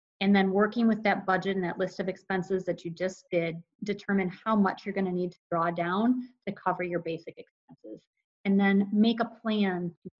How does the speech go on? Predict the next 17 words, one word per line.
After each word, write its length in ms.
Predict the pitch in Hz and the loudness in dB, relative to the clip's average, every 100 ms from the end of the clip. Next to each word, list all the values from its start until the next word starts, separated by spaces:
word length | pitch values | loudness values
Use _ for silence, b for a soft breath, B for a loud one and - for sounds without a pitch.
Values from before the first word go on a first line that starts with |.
| - | -2
pay 120 | 214 | 0
back 360 | 190 202 208 202 | 2 0 -2 -6
your 100 | 165 | -12
savings 480 | - 165 156 151 160 _ | -10 -10 -10 -16 -20 _
and 80 | 165 | -16
your 100 | 165 | -12
income. 320 | 175 170 - 170 _ _ _ _ _ _ _ | -10 -12 -14 -20 _ _ _ _ _ _ _
You 120 | 196 | -4
can 160 | 196 202 | -2 -2
also 520 | 175 196 196 240 240 | 0 -2 -2 0 0
consider 500 | 240 214 202 202 190 | -2 -4 -2 0 0
whether 260 | 180 165 165 | 0 -4 -6
credit 480 | - 170 170 226 254 | -10 -6 0 0 -2
is 120 | 226 | -6
a 80 | 247 | -4
feasible 360 | 254 254 262 | -4 -2 0
option. 500 | 262 262 - 311 330 | 0 -2 -2 0 2